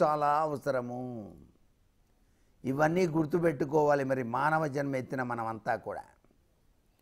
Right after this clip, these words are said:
అలాగే శృతులు లేని వారికి గతులు లేవు గనక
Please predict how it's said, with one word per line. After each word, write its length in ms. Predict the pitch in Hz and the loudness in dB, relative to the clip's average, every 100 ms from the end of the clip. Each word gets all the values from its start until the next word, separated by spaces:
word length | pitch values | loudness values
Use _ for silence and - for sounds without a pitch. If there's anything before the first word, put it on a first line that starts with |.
| _ _ _ _ _ _ | _ _ _ _ _ _
అలాగే 680 | 117 165 180 180 208 226 208 - _ _ _ _ _ _ _ _ _ _ _ _ _ - - | 6 10 10 10 6 6 -2 -14 _ _ _ _ _ _ _ _ _ _ _ _ _ -20 -2
శృతులు 400 | 208 202 262 254 | 0 4 6 8
లేని 380 | 254 240 226 226 | 10 12 12 12
వారికి 520 | 214 214 208 190 202 | 10 10 10 8 4
గతులు 380 | 175 190 185 220 | 8 10 10 10
లేవు 360 | 220 208 202 190 | 12 12 12 10
గనక 580 | 190 190 220 220 196 | 6 6 4 2 0